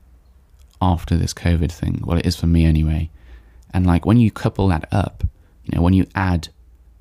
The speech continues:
um, like, this really hot air into the mix, it sort of feels like you can't breathe very well.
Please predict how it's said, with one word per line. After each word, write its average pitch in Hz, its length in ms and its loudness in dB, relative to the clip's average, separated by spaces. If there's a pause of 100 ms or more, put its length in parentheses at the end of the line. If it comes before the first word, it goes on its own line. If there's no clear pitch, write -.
um, 80 320 0
like, 69 140 -2
this - 240 -8
really 85 180 0
hot - 360 -6
air 80 280 -2
into 76 200 -6
the 73 80 -4
mix, - 440 -6
it - 80 -10
sort - 140 -6
of 113 60 -6
feels 104 400 -2
like - 160 -4
you - 40 -8
can't - 280 -6
breathe 117 220 2
very 73 200 -4
well. - 300 -8